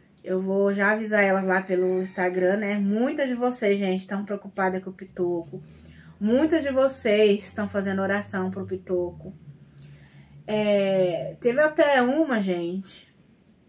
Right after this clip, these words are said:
que fez até, o que que eu falei? Que que eu, eu esqueci o nome agora.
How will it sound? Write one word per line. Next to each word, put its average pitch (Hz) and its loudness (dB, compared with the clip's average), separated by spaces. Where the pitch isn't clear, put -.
que 226 -10
fez 220 0
até, 214 4
o 196 -8
que 214 -8
que 214 -18
eu 214 -12
falei? 220 -6
Que 208 -20
que - -18
eu, 226 -10
eu 214 -14
esqueci 202 -12
o 214 -8
nome 214 -8
agora. 196 -8